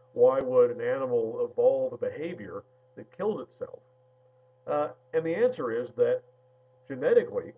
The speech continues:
uh, a population evolves, uh, sometimes at, at, at that, at that large genetic level. Genes don't care about a single individual, so to speak. Genes don't, strictly speaking, care about anything. Uh, but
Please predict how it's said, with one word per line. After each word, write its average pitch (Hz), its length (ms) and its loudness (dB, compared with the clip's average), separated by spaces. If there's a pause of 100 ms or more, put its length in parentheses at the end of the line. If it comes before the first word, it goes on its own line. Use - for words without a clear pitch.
(680)
uh, 135 220 2 (1160)
a - 60 -10
population 156 800 0 (1080)
evolves, 156 640 0 (640)
uh, 143 140 -4 (720)
sometimes 143 520 -6
at, 143 120 -2
at, 147 280 -6 (180)
at - 160 -8
that, - 160 -4 (100)
at - 100 -2
that 135 200 -4
large 147 280 2
genetic 147 280 0
level. 143 300 6
Genes 156 340 -12
don't 151 220 -4 (100)
care 180 440 2 (420)
about 175 200 -2
a 170 100 -6
single 151 280 -4
individual, 123 680 -6 (200)
so 113 80 -8
to 101 60 -16
speak. 110 140 -16
Genes 135 180 -12
don't, - 140 -6 (200)
strictly 120 260 -2
speaking, - 300 -18
care 117 140 -6
about 95 180 -6
anything. 123 340 -10 (500)
Uh, 143 220 -4
but - 180 -8